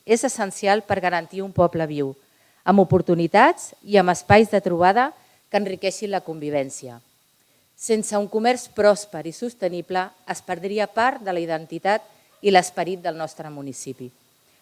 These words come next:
Per això, és fonamental donar suport a les dones comerciants i vetllar perquè el seu esforç i dedicació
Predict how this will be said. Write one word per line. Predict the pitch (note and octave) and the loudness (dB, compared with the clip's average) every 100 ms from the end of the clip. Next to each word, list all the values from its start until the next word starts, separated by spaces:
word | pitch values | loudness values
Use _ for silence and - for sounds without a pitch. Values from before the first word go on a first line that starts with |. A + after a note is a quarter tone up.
| - | 0
Per | F3+ | 2
això, | E3+ - F#3 E3 - _ _ _ - | 2 4 4 2 -2 _ _ _ -4
és | A3 - | -2 0
fonamental | B3+ A#3 G#3 F#3 G3+ | 2 2 4 4 4
donar | G#3 G#3+ - | 2 -4 -6
suport | A3+ A3 A#3+ | -2 2 4
a | A#3 | 2
les | G#3 F3+ | 0 -4
dones | G3+ G#3+ - | -6 -6 -10
comerciants | F#3+ F3 E3 - D#3+ D#3 E3+ _ _ _ - | -8 -8 -8 -4 -2 -2 -8 _ _ _ -4
i | A#3 | 4
vetllar | A#3+ A3+ G#3+ C4+ C#4+ | 6 6 4 2 0
perquè | F#3 E3+ E3 | -2 0 -4
el | |
seu | - A3+ A#3+ | -2 -2 -2
esforç | - F#3 D#3+ D3 - - | -4 -2 -2 -2 -12 -6
i | G#3+ | 2
dedicació | B3 G#3 F3 - F#3 F#3+ | 2 2 -2 -4 -2 -4